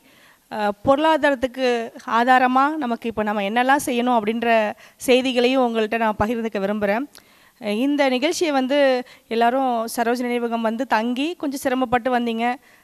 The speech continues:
சரவணன் தோழர்லாம் ரொம்ப சிரமப்பட்டு வந்தாரு, கதறி வந்தாரு இந்த இடத்துக்கு. அதனால வருத்தங்கள். எங்களுக்கு என்ன ஆசை அப்படின்னா, ரெசார்ட்ல வைக்கணும், சுற்றுலாத்தலங்கள்ல வைக்கணும், ஃபாரின்ல கூட வைக்கணும் தான் எங்களுக்கெல்லாம் ஆசை. ஆனா பொருளாதாரம் இல்லையே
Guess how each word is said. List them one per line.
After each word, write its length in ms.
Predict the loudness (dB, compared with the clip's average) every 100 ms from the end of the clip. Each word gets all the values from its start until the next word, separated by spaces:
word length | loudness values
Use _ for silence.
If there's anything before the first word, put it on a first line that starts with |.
| -4
சரவணன் 440 | 0 2 2 2
தோழர்லாம் 340 | 2 4 4 2
ரொம்ப 180 | 6 8 8 4 -2 _ _
சிரமப்பட்டு 520 | -4 0 2 2 2 2
வந்தாரு, 440 | 4 4 2 2 -4 -10 -20 -4
கதறி 340 | -2 0 2
வந்தாரு 340 | 0 4 4
இந்த 180 | 4 0
இடத்துக்கு. 460 | 0 0 -2 -2 -4 -4 -14 -20 -2
அதனால 340 | 2 2 4 4 4 2
வருத்தங்கள். 640 | 2 2 4 4 6 2 0 -8 -20 -8
எங்களுக்கு 380 | 0 2 4 4
என்ன 160 | 6 8
ஆசை 280 | 6 6 4
அப்படின்னா, 400 | 4 4 4 6 6 4 -2 -10 -6 0
ரெசார்ட்ல 480 | 2 6 4 6 2
வைக்கணும், 480 | 4 4 4 4 2 -4 -20 -6
சுற்றுலாத்தலங்கள்ல 720 | -2 4 6 6 6 6 6
வைக்கணும், 480 | 6 6 6 6 2 -2 _ -8
ஃபாரின்ல 380 | 0 4 6 6
கூட 160 | 6 6
வைக்கணும் 360 | 4 2 2
தான் 80 | 4
எங்களுக்கெல்லாம் 400 | 4 4 6 8
ஆசை. 300 | 6 4 4 4 -2 -18 -12 0 6
ஆனா 260 | 6 6 2 0 -6 -2
பொருளாதாரம் 640 | 4 6 8 8 10 10 10
இல்லையே 340 | 8 6 6